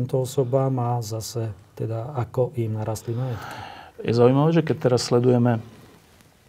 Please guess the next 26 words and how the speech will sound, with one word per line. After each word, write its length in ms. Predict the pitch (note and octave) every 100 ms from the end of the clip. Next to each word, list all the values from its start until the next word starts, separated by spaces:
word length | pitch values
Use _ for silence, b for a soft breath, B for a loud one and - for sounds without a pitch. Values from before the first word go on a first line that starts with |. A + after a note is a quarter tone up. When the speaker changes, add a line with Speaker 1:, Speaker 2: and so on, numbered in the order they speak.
| - - -
Speaker 2:
vyjadrenia 560 | B2+ C#3 B2 B2+ A#2+ A#2
opozície, 640 | A2 B2 A2+ A2 - D3
tak 160 | D#3+ A#2+
tá 160 | B2+ A#2
samozrejme 400 | A#2 A#2 A#2 G#2+
hovorí, 240 | A2+ A2+
že 120 | G#2
to 80 | G#2+
sú 120 | A#2
všetko 240 | A2 - G2
politické 520 | A2 A2 A2 - G2
procesy 520 | - A#2 A#2 - G#2+
a 80 | G#2
tak. 280 | A#2+ C#3 D3+ B B B B
A 80 | A#2
pri 200 | - C#3
najhoršom 560 | E3 D#3+ B2+ B2 - C#3+
pripúšťajú, 560 | G#2+ A#2 C#3 G3+ C3 C3+ E3+
že 80 | A#2+ A2+ B B
možno 280 | C#3+ D#3+ E3 D#3
tí 120 | B2+
zadržaní 560 | B2 C3+ C3 C3+ C3
ľudia 480 | A#2+ C3 C3 A#2+ A2+ -
v 100 | - -
súkromnom 960 | - D#3+ F3+ F3+ D#3+ C3+ A#2+ A2 G#2+
čase 640 | - B2+ - - G2+ C3+